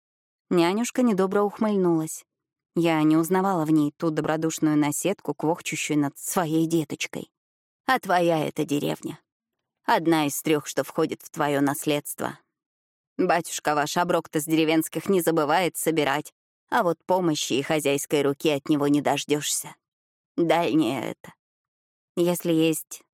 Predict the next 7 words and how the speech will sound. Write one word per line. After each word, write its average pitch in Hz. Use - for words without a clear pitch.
дальнее, 165
значит, 160
есть 156
и 151
ближнее?» 160
Вспомнила, 156
значит. 139